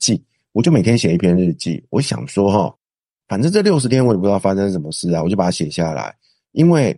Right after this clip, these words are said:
那时候我身边没有任何人可以讲，因为老板这件事情只有布达给我知道，我没有办法跟任何人说这件事，尤其是公司的任何人，嗯，我就觉得很闷啊，啊，我的个性你也知道，中年男人嘛，也觉得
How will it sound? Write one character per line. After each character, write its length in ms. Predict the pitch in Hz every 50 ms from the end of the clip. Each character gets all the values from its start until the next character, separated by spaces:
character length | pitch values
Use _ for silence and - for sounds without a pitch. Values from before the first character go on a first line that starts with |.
| _ _
那 140 | - - 180
时 100 | 175 175
候 60 | 143
我 80 | 95 82
身 160 | - 110 113
边 100 | 113 110
没 120 | 110 113
有 80 | 95 85
任 160 | 92 104 92
何 60 | 82
人 140 | 76 76 73
可 80 | 69 76
以 80 | 76
讲， 160 | 73 - 67 76
因 60 | 117
为 80 | 120
老 160 | 104 92 92 101
板 200 | - 92 78 67 - _
这 120 | - - 107
件 180 | - 107 104
事 160 | 98 - 110 101
情 180 | - 87 80
只 140 | 73 - 90
有 100 | 87 76
布 220 | - - 117 113 92
达 220 | 87 82 73 82
给 160 | 80 82 80
我 140 | 80 73 65
知 160 | - - 78
道， 200 | 71 76 71 67 _ _ _ _ _ _ _ _ _ _ _ -
我 100 | - 110
没 80 | 127 175
有 60 | 170
办 120 | 147 151 139
法 140 | 110 90
跟 200 | 87 104 101 110
任 200 | 120 135 131 110
何 160 | 90 87 82 80
人 180 | 78 76 80
说 200 | - - 87 87
这 100 | 82 90
件 180 | 85 87 85 85
事， 140 | 82 85 80
尤 160 | 82 95 107
其 100 | 98 95
是 140 | 87 98 101
公 200 | - 92 90 90
司 140 | - 92
的 140 | 87 85 82
任 180 | 85 92 87 80
何 160 | 76 71 65 65
人， 200 | 67 65 60 60 _ -
嗯， 280 | - 95 95 80 69 - _ _ - _ -
我 100 | - 101
就 80 | 107 135
觉 160 | 135 - 110
得 80 | 104 107
很 100 | 95 87
闷 460 | 76 76 80 87 92 90 87 87 85
啊， 240 | 85 82 80 82 80
啊， 120 | 65 98
我 120 | 131 110 90
的 80 | 85
个 220 | - - 113 104 98
性 200 | - 110 95 95
你 100 | 95 95
也 80 | 85
知 120 | - - 90
道， 80 | 87
中 160 | 87 - 104
年 180 | 107 98 90 90
男 240 | 87 82 80 82 82
人 160 | 80 73 73
嘛， 220 | 76 76 73 69
也 80 | 69 71
觉 140 | - 92 90
得 200 | 98 92 87